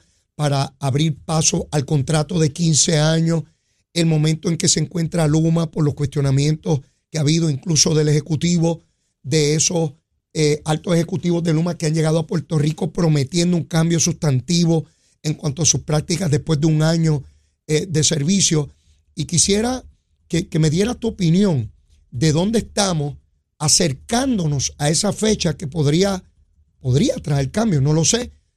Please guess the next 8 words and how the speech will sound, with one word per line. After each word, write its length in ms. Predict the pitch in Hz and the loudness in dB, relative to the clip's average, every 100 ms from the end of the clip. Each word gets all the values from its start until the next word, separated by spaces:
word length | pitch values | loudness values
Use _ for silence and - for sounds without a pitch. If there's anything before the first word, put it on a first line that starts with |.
| _ _ | _ _
o 160 | 143 | -6
quizás 340 | - 139 160 160 | -2 0 0 0
traería 400 | 180 156 170 180 | 0 2 2 0
un 280 | 185 170 170 | 0 -2 0
nuevo 280 | 175 180 - | 0 -2 -2
contrato, 800 | 165 135 175 170 175 175 156 - _ _ _ - | -2 -2 -2 -2 0 -2 -2 -4 _ _ _ -2
eh, 180 | 143 | -2
transitorio 1080 | 135 180 160 - 156 135 220 220 165 160 165 | 0 0 2 2 0 -2 0 2 0 -2 -4